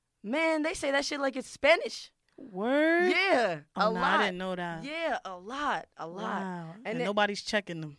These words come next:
Speaker 1: No.
Speaker 2: Wow.
Speaker 1: No, because
Speaker 2: Disgusting.
Speaker 1: they don't know how.
Speaker 2: Did Daddy Yankee ever say the N-word?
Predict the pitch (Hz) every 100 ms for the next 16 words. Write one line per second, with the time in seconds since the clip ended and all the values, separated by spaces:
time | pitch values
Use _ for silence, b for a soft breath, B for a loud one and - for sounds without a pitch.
0 | - 214 311 190 151 _ _ - 165 156
1 | 151 147 190 262 254 220 - 202 165 -
2 | _ _ 175 165 - 165 160 - 151 _
3 | _ _ _ 147 147 147 151 160 147 139
4 | - 139 151 156 156 - 190 190 240 247
5 | 254 262 247 240 240 247 247 240 247 247
6 | 247